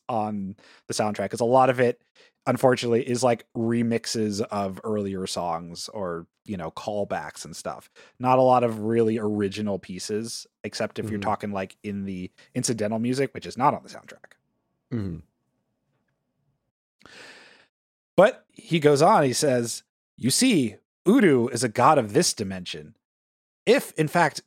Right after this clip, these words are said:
Speaker 1: God cannot be destroyed, then we shall be the ones to become gods ourselves." And then Yuria proceeds to walk backwards out of the room, firing two shots into the computer terminals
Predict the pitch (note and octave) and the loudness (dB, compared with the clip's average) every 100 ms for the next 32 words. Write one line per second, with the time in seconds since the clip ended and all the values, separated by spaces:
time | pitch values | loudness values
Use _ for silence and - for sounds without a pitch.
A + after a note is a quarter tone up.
0 | G2 A#2 D#3+ F3 D#3 D#3 C3+ C#3+ D#3 - | 0 6 6 4 2 2 2 2 0 -2
1 | C#3+ F3 G#2+ G#2 B2 _ _ A#2+ A#2 F3 | 2 2 2 -4 -10 _ _ -2 2 2
2 | F3+ D3+ D#3 C#3 C3+ D3+ - G#2 G2+ B2+ | 2 2 4 4 4 2 -2 -6 -4 -4
3 | C3+ A#2+ C3 B2 C3 - F#2+ D#2+ G2 - | 2 4 4 4 -2 -2 -4 -6 -14 -20
4 | _ _ _ - B2 C3 D3 C#3+ C#3 - | _ _ _ -2 0 2 4 2 -2 -10
5 | _ _ _ - G#3 E4+ D4 A#3+ G3+ F3 | _ _ _ 2 2 4 4 4 2 0
6 | F3 F3+ E3+ - E3 E3 C#3+ D#3 - _ | 0 0 0 -2 2 4 4 2 -4 _
7 | _ - B2 G#3 - F3 F3+ F#3 D#3 D#3+ | _ 0 4 4 4 2 4 4 4 6
8 | D#3 B2+ A#2 G#2+ B2 - _ _ _ A#3 | 6 4 4 2 -2 -8 _ _ _ 4
9 | E4+ E4+ D#4+ - C4 C4 C#4 - B3 D#4 | 6 4 2 2 2 6 4 4 0 2
10 | C#4+ A#3 G#3 B3 C4+ A3 G3+ F#3 F3 F3 | 2 2 0 2 2 2 4 4 6 6
11 | G#3+ A3 | 6 0